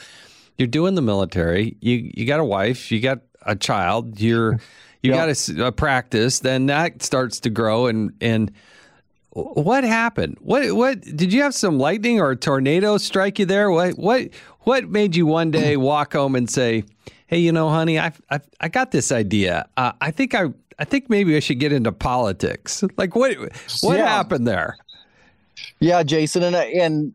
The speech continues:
Speaker 2: uh, d-, the long story short is we were recruited, and, uh, it was the end of Barack Obama's, uh, presidential reign and the worst economy of our lifetime.
Speaker 1: Yeah.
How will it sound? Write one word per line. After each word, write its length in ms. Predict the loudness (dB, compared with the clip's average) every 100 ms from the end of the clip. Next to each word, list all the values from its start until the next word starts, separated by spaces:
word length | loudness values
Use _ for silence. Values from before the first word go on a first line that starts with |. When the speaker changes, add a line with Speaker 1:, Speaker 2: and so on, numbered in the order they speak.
| _
Speaker 2:
uh, 60 | -10 -10 _ _ _ _ _ -20 -10
d-, 160 | -6 -6 -6 -4
the 100 | 2
long 240 | 2 2 2
story 220 | 0 2
short 220 | 2 0
is 100 | 2
we 120 | 0
were 140 | 2 0
recruited, 600 | -2 -2 -2 -2 -4 -8 -14 -20 -16 -4
and, 560 | 0 0 0 -2 -4 -8 -16 -20 _ _ _ 0
uh, 200 | 2 2
it 40 | 2
was 160 | 0
the 120 | 0
end 160 | 0 2
of 120 | 0
Barack 300 | 0 0 0
Obama's, 520 | -2 -2 -2 -2 -8 -4 -2
uh, 100 | 0
presidential 680 | 0 0 0 0 0 0 2
reign 460 | 2 2 2 0 -4 -14 -18 -18 -6 0
and 540 | 0 0 0 0 0
the 60 | 0
worst 280 | 2 0 -2
economy 460 | 0 0 2 2
of 80 | 2
our 120 | 4
lifetime. 720 | 2 0 -2 -6 -8 -6 -8 0
Speaker 1:
Yeah. 180 | 2